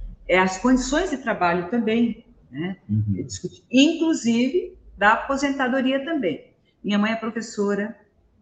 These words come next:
Speaker 1: aposentada do estado de Santa Catarina.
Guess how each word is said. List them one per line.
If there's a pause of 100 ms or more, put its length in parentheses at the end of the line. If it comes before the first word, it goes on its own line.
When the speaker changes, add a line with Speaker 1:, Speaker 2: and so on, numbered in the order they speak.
(880)
Speaker 1:
aposentada
do
estado
de
Santa
Catarina.